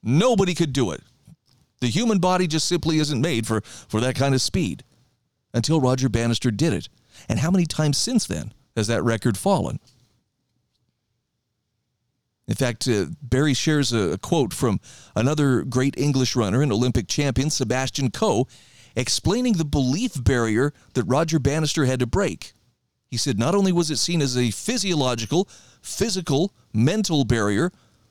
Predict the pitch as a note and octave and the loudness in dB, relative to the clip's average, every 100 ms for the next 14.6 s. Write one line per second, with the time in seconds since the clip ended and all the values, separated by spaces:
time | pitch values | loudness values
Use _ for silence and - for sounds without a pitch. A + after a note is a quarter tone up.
0 | _ _ _ _ - C3+ G#2 B2 F#3+ G#3+ | _ _ _ _ -2 -2 0 0 2 0
1 | F#3 - A3 F3+ F#3+ F3 D3 C3+ G#2+ A#2 | -2 -4 0 0 0 0 0 0 0 0
2 | C3+ A3 E3 F3 - D3 A#2+ B2+ D#3 A2+ | 2 2 0 -2 -2 -2 0 0 2 2
3 | C#3+ E3+ D#3+ B2 G#2 A#2+ B2 C3 C3+ C#3 | 0 0 -2 0 0 0 0 -2 -2 -2
4 | C#3 C#3 C#3 A#2 A#2 D#3 F3+ - A3+ D3+ | -2 0 0 0 0 0 0 0 0 0
5 | D3+ - - - A2+ G#2 - C3 D#3+ - | -2 -6 -10 -4 -2 -2 -2 -2 -2 -2
6 | F2 A#2 F3 D#3+ E3+ E3 D#3 A2+ A#2+ C3 | -2 0 2 2 2 0 0 0 0 -2
7 | B2 - E3 D3 - B1 - - _ _ | -2 0 0 -2 -6 -6 -6 -8 _ _
8 | _ _ _ _ _ _ _ _ _ _ | _ _ _ _ _ _ _ _ _ _
9 | _ _ _ _ _ - G#2+ A2+ C3+ A#2 | _ _ _ _ _ -6 -2 -2 -2 -4
10 | G#2 B2 B2 A2+ A2 C3 A#2+ B2+ A#2 - | -2 -4 -2 0 0 0 0 0 0 -2
11 | D#3+ A2 G2+ G#2+ G2+ G3+ D#3+ B3+ B3+ C4+ | -2 -2 -2 -2 0 0 2 2 4 4
12 | B3 B3 C4+ A#3 A#3 G#3 F#3 A#3+ A#3 A#3 | 2 2 0 0 2 2 4 4 4 2
13 | F#3+ B3 F3+ D#3 C3+ C#3 F3+ F3 - C4+ | 2 2 2 2 2 2 2 0 0 2
14 | F3 B2 E2+ C#2 - | 2 0 -2 -4 -6